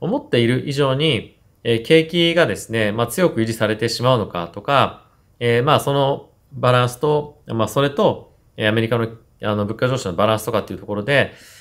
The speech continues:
えー、どれぐらいですね、もっと引き締めなきゃいけないのかとか、えー、その引き締めなきゃいけない状況の中で、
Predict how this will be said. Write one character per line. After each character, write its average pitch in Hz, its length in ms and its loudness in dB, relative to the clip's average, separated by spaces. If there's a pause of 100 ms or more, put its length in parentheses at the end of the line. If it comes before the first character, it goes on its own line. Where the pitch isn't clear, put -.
(160)
え 110 80 -2
ー、 104 40 -4
ど 202 120 2
れ 277 100 2
ぐ 160 80 4
ら 104 100 6
い 95 60 2
で 90 80 -6
す - 140 -10
ね、 98 140 -2
も 123 120 -2
っ - 60 -2
と - 100 -2
引 113 60 -4
き - 80 -8
締 131 140 -4
め 160 80 4
な 135 100 0
き - 20 -4
ゃ 95 40 -6
い 87 60 -8
け 110 120 -8
な 107 100 2
い 104 40 0
の 90 100 -6
か - 100 -12
と - 80 -16
か、 104 460 0 (300)
え 117 60 -4
ー、 - 20 0
そ 117 100 0
の 127 60 2
引 123 80 -2
き 180 80 -2
締 202 140 0
め 220 60 4
な 151 120 4
き - 20 -2
ゃ 107 40 0
い 87 60 -4
け 120 120 -2
な 120 80 2
い 110 80 2
状 117 140 -2
況 127 120 -4
の 117 80 0
中 113 240 -4
で、 127 320 2